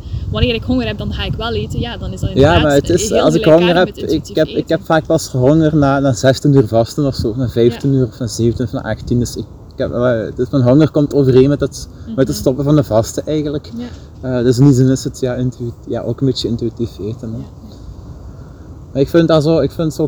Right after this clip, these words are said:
Speaker 2: keto, dat is wel interessant voor een maaltijd, dat is zo voor dit, maar ergens schort er wel altijd iets. Eh, keto mensen eten vlees.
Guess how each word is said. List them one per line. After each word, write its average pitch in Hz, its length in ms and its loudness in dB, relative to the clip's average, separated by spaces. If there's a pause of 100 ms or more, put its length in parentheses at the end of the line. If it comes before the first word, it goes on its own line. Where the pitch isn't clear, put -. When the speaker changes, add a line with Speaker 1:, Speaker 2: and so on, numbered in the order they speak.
Speaker 2:
keto, 143 300 0
dat 147 100 2
is - 80 -12
wel 143 140 0
interessant 127 500 -2
voor 131 120 -6
een 117 140 2
maaltijd, 120 340 -4
dat 135 100 -6
is - 60 -8
zo 139 120 0
voor 127 180 -6
dit, 127 160 2
maar 139 220 -2
ergens 135 540 0
schort 120 400 -2
er 139 60 0
wel 151 120 4
altijd 127 460 -2
iets. - 420 -4
Eh, 127 160 -6
keto 135 280 0
mensen 143 360 0
eten 131 280 0
vlees. 113 580 2